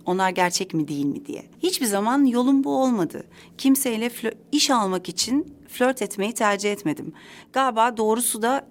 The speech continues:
en doğru tanımlaması da hiçbir zaman parayı kendime tercih etmedim. Ben daha kıymetliydim hep. İstemediğim hiçbir şey de yapmadım. Çok şanslıyım. İstemediğim hiçbir şey yapmadım ve bunu yapabilecek, bu duruşta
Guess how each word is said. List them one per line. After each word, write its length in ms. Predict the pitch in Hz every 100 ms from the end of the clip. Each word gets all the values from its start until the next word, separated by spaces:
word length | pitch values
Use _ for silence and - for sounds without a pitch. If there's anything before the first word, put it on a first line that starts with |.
| -
en 260 | 220 220
doğru 240 | 202 202 214
tanımlaması 520 | 196 165 160 156 170
da 120 | 302 311 -
hiçbir 240 | 269 254
zaman 320 | 196 190 247 302
parayı 580 | - 208 214 262 370 - - - - - - - -
kendime 640 | - 220 220 214 226 262 277
tercih 440 | 208 190 202 196
etmedim. 420 | 180 - - - - - - - -
Ben 220 | 202 202
daha 180 | 175 156
kıymetliydim 640 | - 143 135 - 85 -
hep. 120 | - - - - _ _ _ _ _ _ _ _ _ -
İstemediğim 480 | 226 - 285 208 233
hiçbir 180 | 269 196
şey 180 | - 180
de 40 |
yapmadım. 420 | 202 - 156 - - -
Çok 200 | 320 -
şanslıyım. 640 | 269 233 - 247 185 143 - -
İstemediğim 640 | - 226 233 202 202 208
hiçbir 220 | 208 151
şey 180 | - 165
yapmadım 580 | 160 - 226 220 240 -
ve 180 | 196 190
bunu 160 | 190 208
yapabilecek, 680 | 196 196 190 185 185 214 208
bu 120 | 202
duruşta 420 | 196 185 - 185